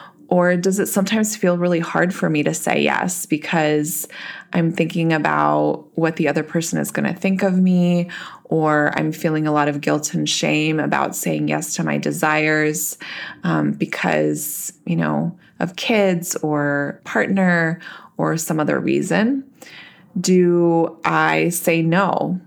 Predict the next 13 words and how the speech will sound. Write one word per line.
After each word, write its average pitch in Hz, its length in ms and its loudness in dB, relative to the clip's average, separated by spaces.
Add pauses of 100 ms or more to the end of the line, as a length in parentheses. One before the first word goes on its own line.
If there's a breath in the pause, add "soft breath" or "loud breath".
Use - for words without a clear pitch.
(140)
when 170 220 2
I 165 100 4
really 160 320 2
feel 160 560 2
a 170 80 0
full 160 300 0
body 143 320 0
no? 147 640 0 (520 loud breath)
Or, 156 800 2 (560)
you 180 140 2
know, 156 200 2
am 165 200 2
I 151 600 2